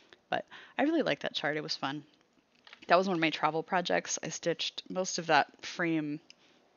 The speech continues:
sitting in a cemetery, <laughs> actually, because that's what I do. Um, this one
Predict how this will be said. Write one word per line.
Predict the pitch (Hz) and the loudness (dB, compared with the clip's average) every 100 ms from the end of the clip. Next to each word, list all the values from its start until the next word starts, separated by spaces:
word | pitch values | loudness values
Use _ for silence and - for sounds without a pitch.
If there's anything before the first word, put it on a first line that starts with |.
| _ | _
sitting | - - 143 | -8 -4 -4
in | - | -6
a | |
cemetery, | 175 165 165 160 170 190 | -6 -6 -2 -2 -2 -4
<laughs> | |
actually, | - - 208 208 - - - - _ _ _ - | -4 0 2 2 -2 -14 -20 -20 _ _ _ -16
because | - - 110 - - _ _ _ _ - | -10 -6 -8 -10 -20 _ _ _ _ -20
that's | - - | -14 -8
what | 147 | -4
I | 151 | -2
do. | 208 294 - - - - - - | -2 -4 -8 -12 -12 -16 0 6
Um, | 170 160 156 180 _ - - - - - | 6 6 0 -6 _ -20 -20 -20 -20 -2
this | - - | 4 6
one | 269 233 | 6 2